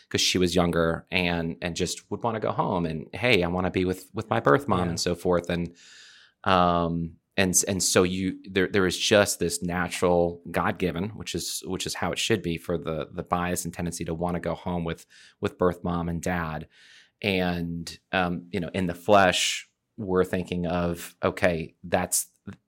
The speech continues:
Speaker 1: that's not a good situation right now. Mom and dad aren't healthy." And so it's tough to see the child who's in your home at that time desire that so much, even though you're like,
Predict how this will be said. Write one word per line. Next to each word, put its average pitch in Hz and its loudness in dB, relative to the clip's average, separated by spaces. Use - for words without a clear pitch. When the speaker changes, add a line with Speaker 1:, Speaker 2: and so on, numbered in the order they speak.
Speaker 1:
that's 92 -4
not 92 0
a 87 2
good 85 -4
situation 85 -4
right 85 -6
now. 85 -6
Mom 85 -4
and 82 -6
dad 82 -4
aren't 80 -6
healthy." 85 -6
And 107 0
so 104 6
it's 98 2
tough - 2
to 101 4
see 95 2
the - -2
child 95 4
who's 85 -4
in 90 0
your 82 -2
home 90 2
at 87 -4
that 85 -4
time 85 -2
desire 98 8
that 78 2
so - 0
much, 90 2
even 92 0
though 87 -2
you're 87 0
like, 87 0